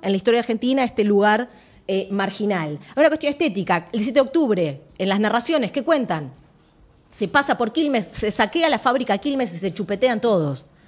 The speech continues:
Van disfrazados, van cantando, van bailando,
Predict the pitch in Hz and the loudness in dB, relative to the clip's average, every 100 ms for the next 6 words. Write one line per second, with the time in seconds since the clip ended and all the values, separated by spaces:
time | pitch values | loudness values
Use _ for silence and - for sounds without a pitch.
0 | - - - 185 302 302 - 202 - 240 | -20 -20 -2 4 4 4 0 -2 2 2
1 | 214 190 262 285 247 220 226 208 180 190 | 2 2 0 0 -2 0 -2 0 0 0
2 | 262 254 233 220 220 190 151 147 | 0 0 2 4 2 2 0 -2